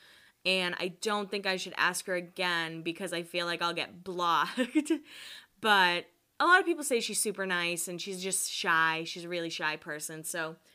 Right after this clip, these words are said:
totally get it. But Elsie, if you're listening, please, please come on the <laughs> podcast. I feel, like, low in the episode when she's like, "Please, just let her come out with me.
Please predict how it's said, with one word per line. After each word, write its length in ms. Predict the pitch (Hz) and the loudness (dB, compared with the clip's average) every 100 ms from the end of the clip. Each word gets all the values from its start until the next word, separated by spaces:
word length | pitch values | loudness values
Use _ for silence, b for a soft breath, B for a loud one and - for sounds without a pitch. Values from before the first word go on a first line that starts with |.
| b b | b b
totally 420 | - - 381 370 262 | -18 -4 0 2 2
get 240 | 208 185 | 2 2
it. 220 | 180 180 _ _ | 0 -4 _ _
But 200 | 214 202 - | 0 0 4
Elsie, 800 | 240 254 247 - 190 180 180 185 b b b | 4 4 2 4 4 4 2 -2 b b b
if 120 | 202 | -8
you're 160 | 226 262 | 0 2
listening, 840 | 247 214 - 190 180 175 170 175 b b b b b _ - | 4 2 0 -2 0 0 -4 -8 b b b b b _ -20
please, 640 | - 269 262 262 247 - - _ _ _ _ _ _ _ _ _ _ - | -6 0 0 0 -2 -6 -8 _ _ _ _ _ _ _ _ _ _ -12
please 300 | 294 311 - | -4 -4 -4
come 180 | 269 | -2
on 160 | 233 214 | 0 0
the 80 | 202 | -2
<laughs> 140 | 233 | 6
podcast. 920 | 247 240 - 262 269 - - - - - _ _ _ _ B B B B - | 8 8 4 2 4 4 4 2 -2 -6 _ _ _ _ B B B B -2
I 100 | 262 | 0
feel, 220 | 277 262 | 2 4
like, 180 | 247 214 | 4 2
low 300 | 196 190 185 | 2 4 2
in 100 | 190 | 0
the 80 | 185 | -2
episode 280 | 185 - | -4 -4
when 100 | 220 | -6
she's 160 | 233 262 | -6 -6
like, 140 | 320 | -6
"Please, 460 | - 539 571 605 539 | -6 -4 -2 -2 -4
just 160 | - - | -4 0
let 140 | 494 | 0
her 60 | 539 | 0
come 180 | - 480 | -2 0
out 300 | 508 554 480 | 0 0 -4
with 80 | |
me. 300 | 381 320 311 | -6 -6 -8